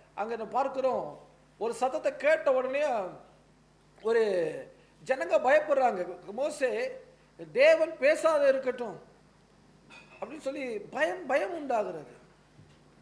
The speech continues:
பயப்படுகிறார்கள். கர்த்தருடைய நாமத்துக்கு மகிமை கனம் உண்டாகட்டும்.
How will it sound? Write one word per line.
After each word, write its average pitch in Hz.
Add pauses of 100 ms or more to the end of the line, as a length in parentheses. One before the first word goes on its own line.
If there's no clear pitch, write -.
(480)
பயப்படுகிறார்கள். 277 (880)
கர்த்தருடைய 240
நாமத்துக்கு 226
மகிமை 233
கனம் 220
உண்டாகட்டும். 185